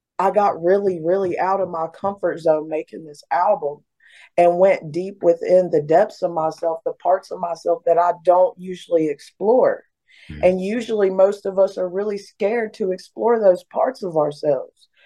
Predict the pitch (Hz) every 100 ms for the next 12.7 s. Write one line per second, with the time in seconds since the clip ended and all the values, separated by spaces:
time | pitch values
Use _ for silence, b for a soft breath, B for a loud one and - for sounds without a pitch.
0 | b - 185 190 190 226 220 208 175 170
1 | - 180 214 240 202 180 - 202 240 208
2 | 196 180 175 - 185 175 180 180 - -
3 | 202 220 - 190 185 180 180 185 175 175
4 | 165 185 190 190 185 165 151 185 208 151
5 | - _ _ B B B B 190 190 185
6 | 180 202 190 185 180 208 214 190 185 -
7 | 190 220 247 - - _ _ _ 196 196
8 | 214 196 185 - 233 262 _ - 214 226
9 | 214 190 175 170 - 196 202 196 - 196
10 | 208 254 226 170 - - _ _ _ -
11 | 196 196 226 214 214 202 196 240 254 -
12 | 180 - 151 - - -